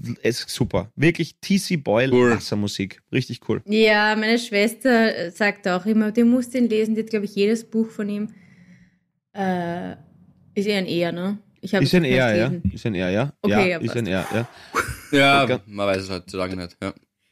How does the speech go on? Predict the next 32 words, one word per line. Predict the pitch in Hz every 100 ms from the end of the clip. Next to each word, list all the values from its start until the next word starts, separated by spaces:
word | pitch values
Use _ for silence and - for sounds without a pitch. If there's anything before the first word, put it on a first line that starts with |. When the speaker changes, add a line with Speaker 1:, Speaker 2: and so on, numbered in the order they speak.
| -
Speaker 3:
Na, | 285 302
T | 294 247 254 320
C | - 226 247 320
könnte | 311 247
auch | 262
eine | 247
Frau | 233 -
sein. | - -
Speaker 1:
Auf | 113 113 113
jeden | 113 170 202
Fall. | - 156 170 123
Speaker 3:
Ich | 131
weiß |
schon, | 123
Speaker 1:
Tamara, | - 165 -
Speaker 3:
es | 214 214
ist | 196
eine | 185
Abkürzung, | 185 - 233 226 -
Speaker 1:
Tamara | 127 127 139
Speaker 3:
aber | 175
sie | 190
könnte | 151
Speaker 1:
Chloe | 147 175
Speaker 3:
auch | 160
Speaker 1:
Boyle | 208 190
könnte | 135 127 -
sein. | 123 117 - - _ _ _ -
Speaker 3:
Genau. | 233 196 170 - 113
Speaker 1:
Ja, | 156 - _ _ _
ja. | 123 156 - _ _ _
Mhm, | 127 175